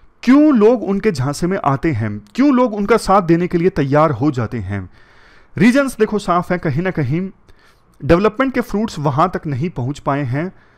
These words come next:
और बहुत जगहों पर गवर्नमेंट की जो ज्यादतियाँ हैं वो भी जिम्मेदार हैं। जैसा इस आर्टिकल में पॉइंट निकल के आया, इलीगल मर्डर्स काफ़ी ज़्यादा होते हैं।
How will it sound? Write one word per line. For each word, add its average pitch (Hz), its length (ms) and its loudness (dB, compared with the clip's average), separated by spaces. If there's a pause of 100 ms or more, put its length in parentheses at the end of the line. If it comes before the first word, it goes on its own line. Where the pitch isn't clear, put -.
(280)
और 127 120 -4
बहुत 139 320 2
जगहों 180 260 2
पर 196 160 0
गवर्नमेंट 180 400 0
की 202 100 -6
जो 170 120 -2
ज्यादतियाँ 151 560 0
हैं 151 180 -2
वो 170 180 2
भी 190 100 0
जिम्मेदार 147 420 0
हैं। 143 260 -6 (300)
जैसा 143 200 0
इस 175 240 -2
आर्टिकल 143 300 -4
में 156 100 -4
पॉइंट 147 300 -6
निकल 139 200 -4
के 143 100 -8
आया, 135 320 -2 (440)
इलीगल 208 420 4
मर्डर्स 170 380 0
काफ़ी 165 320 0
ज़्यादा 143 240 -2
होते 127 300 -4
हैं। 143 280 -6